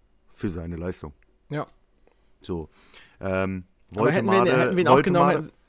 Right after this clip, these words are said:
Speaker 2: aber hätten wir ihn auch genommen, wenn sie noch drei drei gespielt hätten?
Speaker 1: Ja, weil es ein lupenreiner Hattrick ist.
Speaker 2: Ja, vermutlich
Speaker 1: Und
Speaker 2: schon.
Speaker 1: binnen elf Minuten. Also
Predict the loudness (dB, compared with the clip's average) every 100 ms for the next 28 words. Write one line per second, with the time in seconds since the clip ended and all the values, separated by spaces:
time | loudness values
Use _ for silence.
0 | _ -4 -4 -2 -2 -2 -4 -4 -4 -4
1 | -4 -8 -6 -6 -4 -6 -6 -16 -16 -14
2 | -16 _ _ _ _ _ _ _ _ _
3 | -14 -10 -10 -12 _ _ -14 -12 -10 -10
4 | -10 -8 -6 -6 -10 -12 -16 -16 -20 -20
5 | _ -20 -20 -18 -18 -18 -12 -12 -6 -6
6 | -4 -6 -6 -8 -8 -10 -10 -12 -18 -20
7 | _ _ _ _ -8 -8